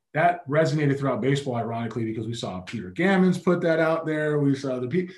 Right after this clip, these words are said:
all of a sudden, this is now, you know, the line. And, and it's a great line, but it's not something that was said for a flash in the pan.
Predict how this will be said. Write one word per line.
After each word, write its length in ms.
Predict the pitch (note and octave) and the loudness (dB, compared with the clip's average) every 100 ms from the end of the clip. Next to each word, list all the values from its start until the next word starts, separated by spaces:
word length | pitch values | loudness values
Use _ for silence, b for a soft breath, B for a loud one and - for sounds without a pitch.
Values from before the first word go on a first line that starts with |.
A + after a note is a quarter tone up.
| B | B
all 100 | C#3 | -4
of 60 | C#3 | -2
a 80 | C3+ | 0
sudden, 320 | E3+ D#3 D3 | 2 4 4
this 160 | C3+ C3+ | 0 -2
is 120 | A#2+ | 0
now, 420 | C#3+ C#3 B2+ - _ - | 2 2 0 -6 _ -4
you 80 | C#3+ | -2
know, 100 | B2+ | 0
the 80 | |
line. 540 | A2+ A#2 C#3+ B2+ F#2 F2 | -2 -4 -2 -2 -4 -8
And, 220 | A2+ A#2 | -6 -6
and 320 | A#2+ C3+ B2+ B2 | -6 -4 -4 -4
it's 200 | B2 C#3 | -6 -8
a 60 | |
great 340 | A#2+ D#3 G3 B2 | -2 2 2 2
line, 400 | C#3+ E3 G#2+ F#2+ | -2 -2 -2 -2
but 260 | B2+ B2 | -2 -2
it's 240 | C3+ - C#3 | -6 -6 -4
not 300 | D3 F3+ F3+ | -2 -2 -4
something 480 | - D3+ D3 D3 C3 | -2 -2 0 0 2
that 320 | B2+ B2+ - B B - | 0 -2 -6 B B -6
was 220 | C3 - | -4 -2
said 400 | C#3 C3 B2 A#2+ | 0 2 0 -4
for 220 | - B2+ | -4 -4
a 60 | B2 | -4
flash 380 | - A#2+ A2+ A2 | -4 -6 -6 -8
in 40 | |
the 80 | A2+ | -6
pan. 300 | C3 F#2 | -6 -6